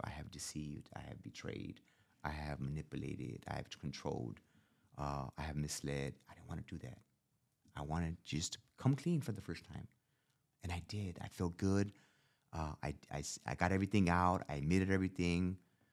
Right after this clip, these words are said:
Uh, I showed them my, my, my growth.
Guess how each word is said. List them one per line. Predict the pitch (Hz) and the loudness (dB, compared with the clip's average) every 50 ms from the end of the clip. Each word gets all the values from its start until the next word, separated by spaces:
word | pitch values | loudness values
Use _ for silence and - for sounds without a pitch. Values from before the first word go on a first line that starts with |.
| _ _ - | _ _ -4
Uh, | 71 73 73 - - | -2 -2 0 0 0
I | - 71 | -2 -2
showed | - - - 92 92 98 | 0 2 4 6 6 6
them | 95 92 90 90 85 | 6 4 4 4 2
my, | 80 76 71 67 - - - - | 2 0 0 -2 -4 -8 -8 -6
my, | 71 71 67 69 - - - | -4 -4 -4 -6 -8 -10 -6
my | 71 73 73 73 | -6 -6 -6 -6
growth. | - - 87 85 92 95 98 104 - - | -2 2 4 6 6 4 4 0 -4 -12